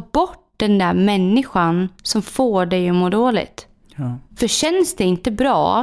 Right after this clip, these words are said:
Speaker 1: med en person, så är det inte bra.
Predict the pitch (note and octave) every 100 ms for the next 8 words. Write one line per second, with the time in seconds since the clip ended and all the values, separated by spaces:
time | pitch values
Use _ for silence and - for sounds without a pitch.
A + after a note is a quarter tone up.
0 | C4 G#3 F#3+ E3+ F3 F3+ F3 G#3+ D4 G3
1 | F3 G3 A3+ - - G3 E3+ E3 E3 E3+
2 | E3+ -